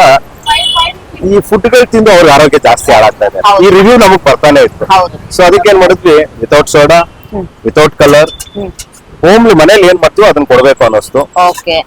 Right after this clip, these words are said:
Speaker 1: We both are decided to start.
Speaker 2: But ಈ ಸುತ್ತಮುತ್ತಲೇನೆ ಮಾಡ್ಬೇಕು ಅಂತ ಯಾಕೆ ಅನಿಸ್ತು?
Speaker 1: So we are ne-, ನನಗೆ ಬಂದು ನಾನಿರೋದು ಇಲ್ಲೇನೆ, ಚಿಕ್ಕಮಗಳೂರಲ್ಲಿ.
Speaker 2: ಓಕೆ. ಹಾ.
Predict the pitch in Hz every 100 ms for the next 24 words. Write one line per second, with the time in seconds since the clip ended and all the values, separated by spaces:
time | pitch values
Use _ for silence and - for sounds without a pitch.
0 | - 147 143 151 160 147 131 143 127 117
1 | 185 - - - - - - 359 - -
2 | 302 381 403 359 381 349 339 330 330 330
3 | 285 262 269 254 254 247 285 233 - 226
4 | 196 - 180 202 175 226 180 196 185 143
5 | 160 220 233 226 - 156 185 208 208 139
6 | 139 117 107 - 190 214 156 120 101 139
7 | 185 - 202